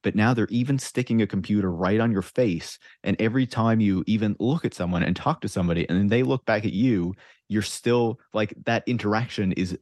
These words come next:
now directly mediated. Even that physical interaction is mediated by a screen, by a computer. And, and I just think that, like, I think a lot of people already recognize that these tech companies have done too much to, like, colonize our lives, right?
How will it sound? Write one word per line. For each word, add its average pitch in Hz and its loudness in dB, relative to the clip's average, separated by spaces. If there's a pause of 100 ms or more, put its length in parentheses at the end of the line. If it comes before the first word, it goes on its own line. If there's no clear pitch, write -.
(100)
now 107 2
directly 104 0
mediated. 95 0
Even 110 0
that - -2
physical 143 0
interaction 87 -2
is 90 -2
mediated 95 0 (220)
by 92 0
a 98 0
screen, 85 0 (220)
by 90 2
a 95 2
computer. 82 -2 (320)
And, 110 0
and 117 2
I 120 4
just 139 -6
think 127 0
that, 98 -2
like, 92 -2 (840)
I 120 0
think 160 -2 (240)
a 98 2
lot 110 0
of 117 -2
people 101 -2
already 95 0
recognize 85 -4
that 92 -2
these 98 -2
tech 92 -4
companies 95 -2
have 87 -4
done 92 0
too 110 0
much 98 0
to, 90 -8
like, 80 -4
colonize 92 0
our 82 0
lives, 76 -2
right? 76 -4